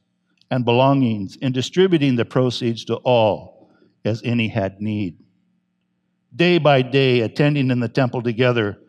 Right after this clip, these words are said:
breaking bread in their homes, and receiving food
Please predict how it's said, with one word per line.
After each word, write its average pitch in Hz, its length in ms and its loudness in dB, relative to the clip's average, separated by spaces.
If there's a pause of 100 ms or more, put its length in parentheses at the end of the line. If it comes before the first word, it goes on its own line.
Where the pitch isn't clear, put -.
(320)
breaking 147 400 0
bread 123 220 0
in 120 100 -2
their 113 120 -2
homes, 120 600 -4 (400)
and 139 140 -4
receiving 139 600 0
food 127 520 0